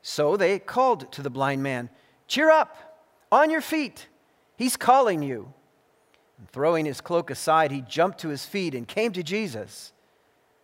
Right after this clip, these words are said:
"What do you want me to do for you?" Jesus asked him. The blind man said, "Rabbi, I want to see." "Go," said Jesus.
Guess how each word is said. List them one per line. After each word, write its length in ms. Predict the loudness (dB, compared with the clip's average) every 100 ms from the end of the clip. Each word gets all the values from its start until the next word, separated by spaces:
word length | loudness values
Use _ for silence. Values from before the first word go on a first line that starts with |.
| _ _ _ _ _
"What 200 | -4 -4
do 80 | -4
you 100 | -2
want 240 | 0 0
me 80 | -2
to 100 | -6
do 200 | -4 -4
for 160 | -4 -8
you?" 260 | -8 -12 -16 _
Jesus 400 | -10 -10 -10 -10
asked 340 | -8 -10 -12
him. 260 | -14 -16 -18 _ _ _ _ _ _ _ _ _
The 80 | -6
blind 300 | 0 0 0
man 240 | -2 -4
said, 260 | -6 -6 -6
"Rabbi, 500 | 0 0 2 0 -2 -8 _ _ _ _ _ _ _ _ _ _ _
I 140 | 0 0
want 240 | 0 -4
to 60 | -8
see." 460 | -16 -14 -14 -14 -20 _ _ _ _ _ _ _ _ _ _ 0
"Go," 240 | 2 4
said 240 | 2 -6 -8
Jesus. 640 | -8 -10 -12 -14 -18